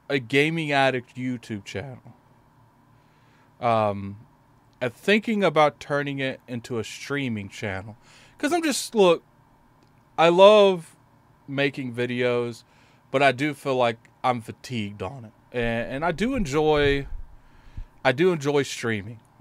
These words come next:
I do enjoy streaming. So I personally feel like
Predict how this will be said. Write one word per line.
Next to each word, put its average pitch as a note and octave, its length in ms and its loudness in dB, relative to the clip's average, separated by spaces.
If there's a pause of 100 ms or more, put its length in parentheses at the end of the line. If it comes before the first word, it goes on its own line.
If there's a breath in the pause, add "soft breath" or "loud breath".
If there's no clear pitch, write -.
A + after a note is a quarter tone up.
I A#2 60 -4
do A#2+ 200 -6
enjoy A2 220 -6
streaming. A2+ 540 -16 (160)
So G#2+ 500 -6 (1400 soft breath)
I B2 80 0
personally B2+ 500 -2
feel A#2 260 -2
like A2 300 -2